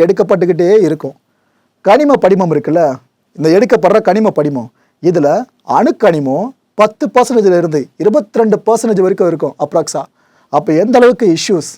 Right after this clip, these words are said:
மேல இருக்க மக்கள் ஃபேஸ் பண்ண வாய்ப்பு இருக்கு? இதுதான் சமூக ஆர்வலர்கள் எழுப்புற கேள்வியே. பொதுவா சுற்றுச்சூழல் சார்ந்த ஒரு இஷ்யூ வருது அப்படின்னா அதுக்கு ஆரம்ப கட்டத்திலேயே ஒரு புல் ஸ்டாப்பை வைக்கிறது பூவுலகின் நண்பர்கள். இந்த அமைப்பினர் இப்ப என்ன சொல்றாங்கன்னா, இது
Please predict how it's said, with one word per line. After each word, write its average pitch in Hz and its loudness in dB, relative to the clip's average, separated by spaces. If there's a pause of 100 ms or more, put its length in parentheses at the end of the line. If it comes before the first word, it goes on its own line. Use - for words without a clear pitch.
(160)
மேல 202 2
இருக்க 170 -2
மக்கள் 311 -2
ஃபேஸ் 202 0
பண்ண 170 -4
வாய்ப்பு 151 -2
இருக்கு? 123 -12 (240)
இதுதான் 180 0
சமூக 208 0
ஆர்வலர்கள் 165 0
எழுப்புற 185 -4
கேள்வியே. 139 -4 (160)
பொதுவா 160 2 (120)
சுற்றுச்சூழல் 190 -2
சார்ந்த 196 0
ஒரு 147 0
இஷ்யூ 233 -2
வருது 175 2
அப்படின்னா 123 -6 (600)
அதுக்கு 175 0 (140)
ஆரம்ப 214 2
கட்டத்திலேயே 185 0 (200)
ஒரு 156 0
புல் 208 -2
ஸ்டாப்பை 175 0
வைக்கிறது 165 0 (340)
பூவுலகின் 185 2
நண்பர்கள். 131 -8 (540)
இந்த 185 -2
அமைப்பினர் 208 0
இப்ப 160 -2
என்ன 208 -2
சொல்றாங்கன்னா, 127 -4 (920)
இது 247 2